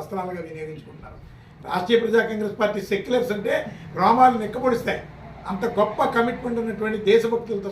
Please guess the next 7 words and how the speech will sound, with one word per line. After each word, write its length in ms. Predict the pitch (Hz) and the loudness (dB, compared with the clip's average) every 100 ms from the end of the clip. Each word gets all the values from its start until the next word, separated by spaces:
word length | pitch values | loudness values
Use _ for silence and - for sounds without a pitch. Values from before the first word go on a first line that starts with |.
| 185 | -8
సమానం 320 | 180 170 143 - - 208 | -10 -10 -16 -18 -18 -8
మన 100 | 175 160 | -8 -4
పార్టీ 220 | 185 - 175 | -6 -4 -8
సెక్యులర్స్. 360 | 165 160 156 - - - - - | -8 -8 -10 -10 -18 -18 -18 -10
అందుకని 300 | 175 208 214 190 | -2 0 0 -2
ఖచ్చితంగా 460 | 185 208 220 214 202 - - - 180 | -6 -6 -4 -2 -2 -4 -16 -8 -2
మనం 160 | 196 | 0